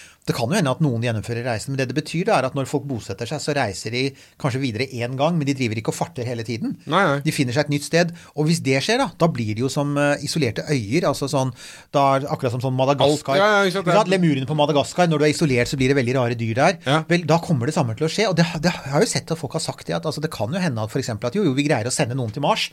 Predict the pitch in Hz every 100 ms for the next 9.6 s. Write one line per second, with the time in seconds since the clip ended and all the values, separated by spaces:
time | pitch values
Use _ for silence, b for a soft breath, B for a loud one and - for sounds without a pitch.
0 | B B B B B 160 117 104 - 147
1 | 117 127 120 147 127 139 147 117 160 -
2 | - - 190 214 156 180 117 139 151 -
3 | 131 196 - 143 135 139 151 117 - 147
4 | 147 B B 160 160 143 - 107 - 135
5 | 120 156 143 104 120 107 202 214 180 165
6 | 147 107 120 143 147 139 123 110 135 131
7 | 120 120 254 - b b b b 170 170
8 | 117 - 135 170 117 151 - - - 156
9 | 143 143 165 110 165